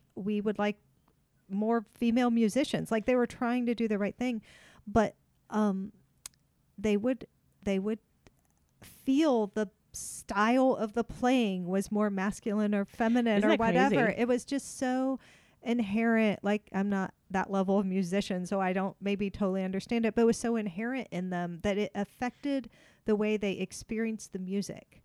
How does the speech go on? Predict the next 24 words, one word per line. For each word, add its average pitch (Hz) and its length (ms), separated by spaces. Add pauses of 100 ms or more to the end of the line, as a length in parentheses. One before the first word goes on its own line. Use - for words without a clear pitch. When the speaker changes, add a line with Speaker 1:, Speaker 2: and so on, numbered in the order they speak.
Speaker 2:
Wow. 165 480
Speaker 1:
Which - 160
is 269 120
so 285 400 (220)
crazy. 294 540
Like, 226 180
Speaker 2:
It 254 60
Speaker 1:
they 339 80
Speaker 2:
is - 40
Speaker 1:
weren't 480 200
Speaker 2:
crazy, 180 340
but 180 260
Speaker 1:
thinking 180 280
about 165 380
it. - 60
Speaker 2:
this 240 140
is, 262 100
Speaker 1:
It 240 80
Speaker 2:
like, 240 120
Speaker 1:
just - 300 (160)
Speaker 2:
science 185 520
here. 156 140
Speaker 1:
was 269 160
like, 240 220